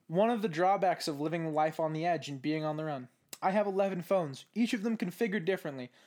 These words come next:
some purely for disinformation. All of them have V P Ns. I can carry three of them o-, I carry three of them on me at all times.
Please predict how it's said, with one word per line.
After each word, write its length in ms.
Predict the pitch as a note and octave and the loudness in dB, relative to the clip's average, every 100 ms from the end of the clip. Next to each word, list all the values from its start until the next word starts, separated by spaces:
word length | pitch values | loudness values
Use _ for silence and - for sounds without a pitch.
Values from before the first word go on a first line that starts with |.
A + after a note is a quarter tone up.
| _ | _
some 360 | - B3+ B3 B3 _ _ _ _ | -2 2 2 -2 _ _ _ _
purely 320 | - C#4 C4 | 0 2 2
for 160 | A3+ B3+ | 0 0
disinformation. 880 | A#3+ A3+ A#3 A#3+ A#3 A#3 A3 D3+ B2+ _ _ _ _ - | 0 0 0 0 2 2 0 -4 -6 _ _ _ _ 2
All 200 | A3 A#3+ | 4 4
of 60 | |
them 120 | G3+ | 2
have 220 | F#3 E3 C#3+ | 0 0 0
V 140 | D#3 | -4
P 200 | D3+ C#3+ | -2 0
Ns. 240 | C#3+ D3 - | 0 -4 -6
I 100 | E3 | -6
can 160 | D#3+ E3 | -4 -4
carry 260 | F3+ F3 | -2 -2
three 300 | E3 G#3 A3+ | -4 -4 -2
of 100 | G3+ | -2
them 200 | E3 E3 | -2 -2
o-, 140 | D#3+ - - | -4 -4 -2
I 120 | E3+ | -2
carry 400 | E3 A3 A#3+ A3+ | 0 2 2 2
three 220 | - G#3 | 0 -2
of 60 | G3 | 0
them 120 | E3+ | 0
on 120 | E3 | 0
me 80 | E3 | 0
at 60 | D3+ | 0
all 120 | D3 | 0
times. 380 | D3+ C#3 B2 - | -2 -6 -6 -14